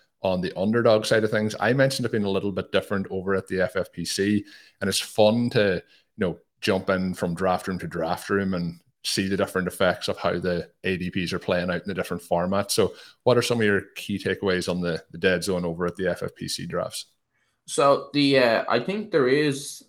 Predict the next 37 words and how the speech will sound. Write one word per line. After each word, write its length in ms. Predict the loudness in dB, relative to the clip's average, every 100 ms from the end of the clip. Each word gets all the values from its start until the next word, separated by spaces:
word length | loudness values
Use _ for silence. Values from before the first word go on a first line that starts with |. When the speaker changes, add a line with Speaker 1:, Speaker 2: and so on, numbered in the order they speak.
| -12
Speaker 2:
there 240 | 0 4
is 240 | 4 4 4
a, 300 | 4 4 0 -4
a 60 |
bit 240 | 0 2 4
of 120 | 2
an 140 | 0 -2
A 180 | -2 -2
D 160 | -6 -8
P 340 | -6 -4 -4 -6
impact 600 | -10 -4 -6 -6 -14 -18 _ -4
versus, 600 | 4 4 4 -4 -4 -4
like, 140 | -4
let's 220 | -2 -4 -2
say 140 | -6
two 200 | -2 -2
years 260 | 0 -2 -4
ago, 200 | -6 -6
three 260 | -4 -4
years 200 | -2 -4
ago 320 | -4 -4 -4 _
for 180 | _ 0
F 200 | 0 0
F 180 | -6 -10
P 100 | -12
C. 420 | -6 -4 -4 -8 _ _ _ _
But 360 | 8 8 6 -6 _ _ _ _ _
if 160 | -4 0
you 180 | 2 6
look 240 | 6 6
at 380 | 4 4 0 -4
how 200 | 4 4
they 180 | 6 2
pro-, 240 | 0 -6 -4 -4
how 320 | -2 2 2
these 240 | 0 -4
diff-, 240 | -2 -2